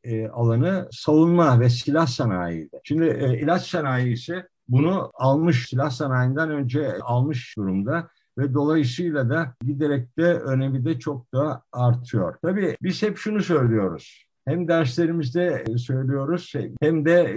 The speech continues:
işte bu tür konuşmalarımızda söylüyoruz. Bizler organik yaratıklarız. Yani, e, saçımızdan tutun, bunu yıllardır ben, e, derslerde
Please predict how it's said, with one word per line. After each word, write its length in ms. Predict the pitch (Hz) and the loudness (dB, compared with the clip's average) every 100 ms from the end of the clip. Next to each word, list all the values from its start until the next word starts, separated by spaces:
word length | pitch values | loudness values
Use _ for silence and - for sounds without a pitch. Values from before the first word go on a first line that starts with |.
| 139 135 | -4 -4
işte 480 | 123 156 156 139 | -2 0 2 0
bu 440 | 143 147 117 104 117 | 0 -2 0 -2 -2
tür 220 | 120 143 | -2 -4
konuşmalarımızda 1080 | 123 123 117 - 135 135 127 135 120 135 120 - _ | 0 2 0 -2 -2 0 0 -2 -2 0 -2 -6 _
söylüyoruz. 640 | 110 98 92 92 92 98 | -6 -4 -4 -4 -4 -4
Bizler 300 | 139 147 180 | -2 2 2
organik 520 | 139 151 135 151 127 | 4 2 4 2 2
yaratıklarız. 840 | 120 92 - - 90 78 - - - | 0 -2 -6 -16 -16 -16 -18 -20 -2
Yani, 440 | 120 135 143 123 123 - | 4 4 4 2 -2 -2
e, 180 | 131 | 0
saçımızdan 880 | 120 160 127 156 156 123 147 147 135 | 2 2 0 2 2 0 0 0 -2
tutun, 600 | - 135 120 107 143 135 - 135 | -4 -6 0 0 0 -2 -6 -2
bunu 300 | 156 165 120 | 0 0 0
yıllardır 720 | 143 147 160 185 156 160 139 | 2 2 4 2 2 -2 -2
ben, 220 | 143 156 | -4 -6
e, 420 | 113 143 131 135 | -6 -4 -4 -2
derslerde 640 | 135 135 120 139 135 151 | -2 -2 -2 -2 0 0